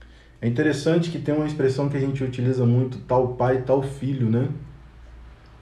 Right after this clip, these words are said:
Para que nós possamos ser parecidos e expressarmos quem Deus é,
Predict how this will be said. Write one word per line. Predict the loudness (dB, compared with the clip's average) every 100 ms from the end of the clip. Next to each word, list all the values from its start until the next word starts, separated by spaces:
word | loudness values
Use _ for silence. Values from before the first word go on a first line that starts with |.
| -20 -20 -20 -20 -20 -20 -20 -20 -20 -20 -20 -20 -20 -20 -20 -20 _ -20 -20 -20 -20 -16
Para | -4 -4
que | 0
nós | -2
possamos | 0 -2 0 0 0
ser | -2 -4
parecidos | -2 2 2 -2 -6 0 2 0 -4 -8 -16 -20 -10
e | -8
expressarmos | -8 -6 -6 -6 2 4 6 4 2 -4 -12 -18 -20 -20 -20 -20 -20 -20 -20 -8
quem | 0 2 2
Deus | 4 4 4 2
é, | 2 2 2